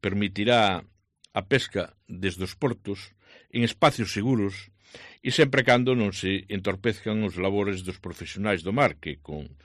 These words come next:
toda a lógica son prioritarios. É certo que a X-,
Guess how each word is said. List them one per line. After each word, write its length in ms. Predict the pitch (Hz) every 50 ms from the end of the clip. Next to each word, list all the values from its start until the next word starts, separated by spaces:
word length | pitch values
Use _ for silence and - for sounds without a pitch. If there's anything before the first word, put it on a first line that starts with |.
| _ - - _ _ _
toda 240 | - 120 110 104 101
a 40 | 104
lógica 520 | 104 101 - - 92 - 104 101 92 98 98 -
son 240 | - 117 110 95
prioritarios. 720 | 98 95 95 90 76 78 73 - - - - - - _ _ - - - - - -
É 60 | 107 -
certo 320 | - 147 135 - 123 98
que 80 | 110 104
a 40 | -
X-, 120 | - -